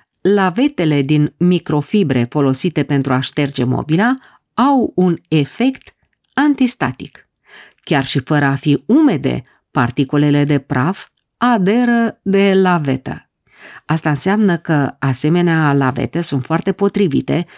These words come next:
pentru mobila din material sensibil la umezeală. Cu toate acestea, trebuie să fim atenți la mobilierul lucios.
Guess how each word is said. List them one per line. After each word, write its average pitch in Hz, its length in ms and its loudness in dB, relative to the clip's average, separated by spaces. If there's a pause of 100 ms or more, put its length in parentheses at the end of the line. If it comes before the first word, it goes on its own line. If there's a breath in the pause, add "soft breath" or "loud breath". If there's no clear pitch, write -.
(240 loud breath)
pentru 240 600 0
mobila 185 640 2
din 202 300 2
material 185 800 2
sensibil 165 760 0
la 156 160 0
umezeală. 135 680 0 (800 soft breath)
Cu 240 120 -4
toate 262 240 0
acestea, 196 480 0
trebuie 190 320 0
să 170 160 -2
fim 214 680 0
atenți 180 680 0
la 175 300 2
mobilierul 147 840 4
lucios. 131 580 -2